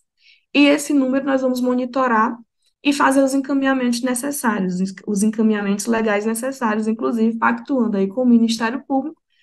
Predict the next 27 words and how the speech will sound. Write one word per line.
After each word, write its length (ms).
pra 160
que 100
ele 140
investigue, 760
né, 160
quem 180
são 320
esses 300
números 560
e, 220
enfim, 500
proceda 760
a, 220
a 260
apli-, 240
as 160
aplicações 600
legais 340
necessárias, 560
inclusive 460
com 180
processo 580
a 100
esses, 400
a 140
esses 240
violadores. 960